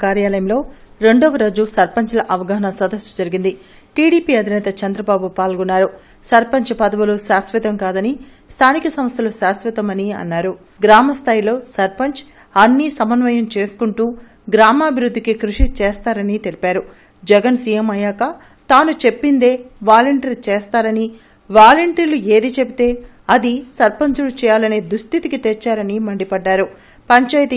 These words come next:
ఎన్నికలు నిర్వహించకుండా వాలంటీర్లనే సర్పంచ్, వార్డు సభ్యులుగా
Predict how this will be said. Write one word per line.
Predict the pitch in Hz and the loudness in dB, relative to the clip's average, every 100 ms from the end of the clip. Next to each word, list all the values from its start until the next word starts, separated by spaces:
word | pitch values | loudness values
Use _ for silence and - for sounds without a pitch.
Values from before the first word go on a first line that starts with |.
| 233 | 0
ఎన్నికలు | 220 220 226 214 | 0 -2 -2 -2
నిర్వహించకుండా | 202 226 247 247 220 220 208 214 214 - _ - 220 | -2 -2 -2 -4 -4 -4 0 0 0 -12 _ 0 6
వాలంటీర్లనే | 214 285 311 277 233 233 226 240 - _ - | 6 6 2 2 2 0 0 -4 -12 _ 0
సర్పంచ్, | 220 208 277 269 - _ - - | 2 2 -2 -2 -8 _ -4 4
వార్డు | 226 247 302 | 6 4 2
సభ్యులుగా | 294 233 254 254 | 0 0 0 0